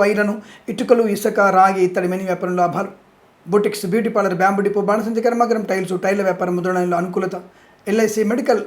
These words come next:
గృహ నిర్మాణ ఏజెంట్లకి శుభయోగాలు. ఫార్మా, సిమెంటు, ఐరన్, ఇటుకలు, ఇసుక, రాగి, ఇత్తడి, మెని వ్యాపారం, ఆటోమొబైల్, ఎలక్ట్రానిక్, ఎలక్ట్రికల్ వ్యాపారంలోను, విద్యాలయ, వ్యాయామ, చిట్ ఫండ్, ఫైనాన్స్ వ్యాపారంలో, కన్‌స్ట్రక్షన్, రియల్ ఎస్టేట్, మద్యపానం, హోటల్,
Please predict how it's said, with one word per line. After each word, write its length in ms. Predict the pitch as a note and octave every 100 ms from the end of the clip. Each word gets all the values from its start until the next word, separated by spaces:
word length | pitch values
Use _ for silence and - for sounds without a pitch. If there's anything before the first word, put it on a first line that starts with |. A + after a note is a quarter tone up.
| -
గృహ 160 | F3
నిర్మాణ 220 | G#3 A3+ G3+
ఏజెంట్లకి 380 | F#3+ F#3 F3+ F3+
శుభయోగాలు. 540 | G3 F3 F#3 F3 - - _ _ _ _ _
ఫార్మా, 320 | - G3 F#3+ F3
సిమెంటు, 420 | E3+ G3+ G3 F#3+ F3
ఐరన్, 280 | F#3+ F#3 F3+
ఇటుకలు, 260 | E3+ F#3+ F3+
ఇసుక, 280 | F3 F#3 F3+ E3+
రాగి, 220 | F3 F3+ F3
ఇత్తడి, 240 | F3 F3
మెని 160 | F3+ F#3+
వ్యాపారం, 360 | F3 F3 E3 D#3+ _ _ _ _ -
ఆటోమొబైల్, 460 | - A3 G#3 G3+
ఎలక్ట్రానిక్, 440 | G3 G#3 G3+ G3+ F3+
ఎలక్ట్రికల్ 280 | F#3+ G3 F#3
వ్యాపారంలోను, 380 | F3+ F3 F3 F3
విద్యాలయ, 500 | F3+ F#3 G#3+ G#3+ G#3
వ్యాయామ, 440 | F#3 G3 G3+ G3
చిట్ 200 | F#3+ F3+
ఫండ్, 160 | G3+ F#3
ఫైనాన్స్ 340 | F#3 G3 F#3+ F#3
వ్యాపారంలో, 340 | F3 F3 F3 F3 - _ _ _ _
కన్‌స్ట్రక్షన్, 460 | A3 A3+ B3 A#3 A#3+
రియల్ 140 | A#3+ B3
ఎస్టేట్, 200 | B3 F#3
మద్యపానం, 420 | F#3+ G3 F3+ F3+
హోటల్, 340 | C#3 F#3 F3+